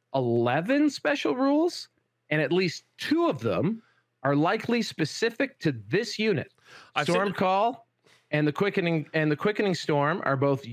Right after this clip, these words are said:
Speaker 1: unit special rules. So <laughs> that is really exciting.
Speaker 2: Yeah, I,
Speaker 1: That
Speaker 2: I've,
Speaker 1: is really, really, really
Speaker 2: I said,
Speaker 1: exciting.
Speaker 2: I said this on the show earlier before we started recording, and very simply, at release, in my opinion, each one of the books will have the same,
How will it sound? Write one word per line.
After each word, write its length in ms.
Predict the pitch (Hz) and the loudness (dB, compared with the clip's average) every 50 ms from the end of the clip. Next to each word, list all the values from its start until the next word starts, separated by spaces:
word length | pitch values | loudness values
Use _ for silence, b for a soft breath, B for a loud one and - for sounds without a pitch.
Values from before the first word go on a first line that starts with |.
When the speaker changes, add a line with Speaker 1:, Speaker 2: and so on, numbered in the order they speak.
| 117 - _ | -16 -16 _
Speaker 1:
unit 400 | 123 110 135 160 190 214 185 151 | -10 -4 -2 0 2 0 0 -2
special 400 | - - 147 123 113 - 113 107 | -2 -2 -2 -2 0 -2 -2 0
rules. 500 | 101 107 110 117 147 254 269 - - - b b b b b b b _ _ _ _ | 0 2 2 2 0 0 -2 -8 -10 -16 b b b b b b b _ _ _ _
So 280 | _ - - 185 175 165 | _ -4 -2 0 0 2
<laughs> 20 | |
that 720 | 151 131 123 120 165 160 127 - - 170 165 170 180 180 - | 0 0 0 0 0 0 0 0 0 0 2 0 0 -2 -2
is 260 | 156 143 135 117 - | -2 -2 -2 -2 -4
really 1000 | 117 113 113 123 131 135 139 147 156 165 170 180 185 185 175 160 151 139 127 120 113 | -8 -6 -2 0 0 2 2 2 2 2 4 2 2 2 2 2 2 2 2 2 2
exciting. 540 | 107 98 - - 101 87 85 80 78 76 - - _ _ | 0 -2 -2 -4 -4 -2 -2 -4 -6 -8 -12 -18 _ _
Speaker 2:
Yeah, 260 | - 165 185 143 117 - - | -4 -2 -2 -2 -2 -6 -8
I, 160 | - - - - | -8 -8 -4 0
Speaker 1:
That 160 | 156 160 196 170 | 0 0 2 0
Speaker 2:
I've, 40 | |
Speaker 1:
is 140 | 160 147 - | 0 0 2
really, 300 | 135 143 147 139 135 131 | 2 2 4 4 2 2
really, 180 | 131 135 127 123 | 2 2 2 2
really 120 | 120 147 | 2 2
Speaker 2:
I 20 | 165 | 2
said, 100 | 220 214 | 2 0
Speaker 1:
exciting. 200 | 214 - - 185 | 0 0 0 0
Speaker 2:
I 40 | 180 | 0
said 180 | 175 - 202 180 | 0 -2 -2 -2
this 120 | 185 - | -2 -2
on 120 | 190 170 160 | -2 -2 -2
the 60 | 151 | -2
show 260 | - - 151 143 131 - | -2 -2 -2 -2 0 0
earlier 480 | 113 127 127 131 143 160 180 220 247 | 0 0 0 0 0 0 0 0 -2
before 280 | - - 120 - 131 123 | -4 -8 -12 -6 -4 -4
we 60 | 123 | -4
started 240 | 120 - 127 - - | -2 -4 -4 -4 -4
recording, 540 | 117 110 - 131 127 120 110 110 104 101 - _ | -6 -6 -4 -2 -2 -2 -2 -2 -4 -6 -8 _
and 300 | 110 117 117 120 113 b b b b b | -6 -4 -4 -4 -8 b b b b b
very 380 | 135 120 117 180 208 214 196 165 | -14 -4 0 0 0 0 0 -2
simply, 600 | - - 160 143 120 - 107 107 101 101 95 b b b b b b b b _ _ _ _ _ _ _ _ _ | -2 -2 -2 -4 -4 -4 -4 -4 -4 -6 -10 b b b b b b b b _ _ _ _ _ _ _ _ _
at 180 | 143 175 180 170 | -2 -2 -2 -2
release, 420 | 170 160 147 131 117 117 - - | -2 -2 0 -2 -2 -4 -6 -6
in 120 | - - 120 | -6 -4 -2
my 140 | 120 123 127 | -2 -2 -2
opinion, 500 | - - 127 117 110 110 110 101 101 - _ _ _ | -2 -4 -4 -2 -2 -2 -4 -4 -8 -14 _ _ _
each 240 | 170 - - - 165 | -8 -8 -8 -6 -4
one 140 | 160 156 | -4 -2
of 80 | 160 143 | -2 -2
the 100 | 135 131 | -4 -6
books 460 | 104 127 123 120 117 - - - - | -4 -4 -4 -4 -6 -8 -14 -16 -12
will 180 | - 117 120 117 | -8 -8 -8 -6
have 220 | 117 120 113 - | -4 -6 -6 -6
the 120 | - 117 110 | -10 -12 -10
same, 520 | - - - 143 135 139 135 135 135 | -8 -6 -4 -4 -4 -4 -4 -6 -8